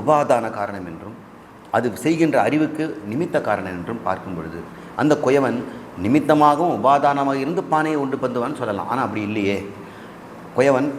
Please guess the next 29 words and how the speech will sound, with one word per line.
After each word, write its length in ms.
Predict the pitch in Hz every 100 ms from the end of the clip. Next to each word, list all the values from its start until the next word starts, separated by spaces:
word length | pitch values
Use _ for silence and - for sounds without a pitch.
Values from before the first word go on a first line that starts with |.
| - 113
நிமித்த 280 | 165 180 180 165
காரணம் 300 | 147 147 143
மட்டுமா 280 | 143 139
தான் 180 | 131 143
இருக்கிறான், 340 | 110 104 95 - 101
உபாதான 400 | 120 147 143 131 123
காரணம் 280 | 117 139 120
அவனுக்கு 320 | 110 123 101 101
வேறான 440 | 143 160 151 165 147
இன்னொரு 240 | 123 117
பொருளாக 320 | 113 113 107 101
இருக்கிறது. 320 | 87 85 - - - - -
இப்படித்தான் 580 | 110 113 160 156 151 123 127 - - 95
உலகத்துல 320 | 151 160 147
இருக்க 160 | 131 113 113
எல்லா 200 | 139 135 135 123
மதங்களும் 440 | 123 123 117 120 160 123
நம்ப-, 360 | 110 113 117 104 98
நம்புகிறார்கள். 520 | 110 110 92 87 - - - - - -
கடவுள் 320 | 135 165 113
நிமித்த 260 | 127 165 151
காரணம் 340 | 123 113 113 104
மட்டும்தான். 480 | 101 98 85 95 123 - - - 120
இந்த 120 | 127 101
பூமியெல்லாம் 480 | 147 180 160 156 143
செய்வதற்கு 380 | 139 135 123 127
வேண்டிய 180 | 120 107
பொருள் 240 | 117 135 120
வந்து 200 | 113